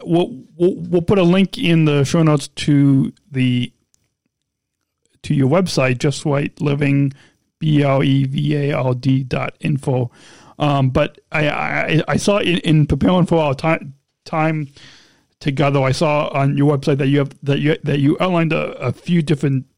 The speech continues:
pillars or a few different areas: em-,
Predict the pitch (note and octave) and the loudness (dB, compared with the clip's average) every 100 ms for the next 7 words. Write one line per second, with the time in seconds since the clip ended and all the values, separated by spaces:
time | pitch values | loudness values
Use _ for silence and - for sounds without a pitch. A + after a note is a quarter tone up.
0 | - - D#3 D3 C#3+ C#3 B2+ - D#3 C#3 | -10 -2 0 2 2 2 -2 -2 -4 -4
1 | C3+ C#3+ C#3 C3 C3+ B2+ B2 - - - | -4 -4 -2 -2 -2 -4 -6 -12 -20 -20
2 | _ - C#3+ | _ -2 0